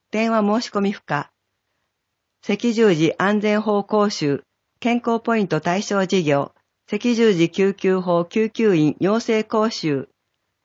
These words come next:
誰でもできる傷、骨折、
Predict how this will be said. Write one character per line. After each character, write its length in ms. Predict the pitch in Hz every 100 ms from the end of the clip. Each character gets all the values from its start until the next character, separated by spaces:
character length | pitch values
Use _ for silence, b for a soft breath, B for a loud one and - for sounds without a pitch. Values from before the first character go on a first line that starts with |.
| _
誰 240 | 214 214 226
で 100 | 226
も 120 | 214
で 140 | 208
き 140 | - 185
る 220 | 156 - _
傷、 400 | - 196 190 - -
骨 160 | - 196 -
折、 440 | 208 196 - 180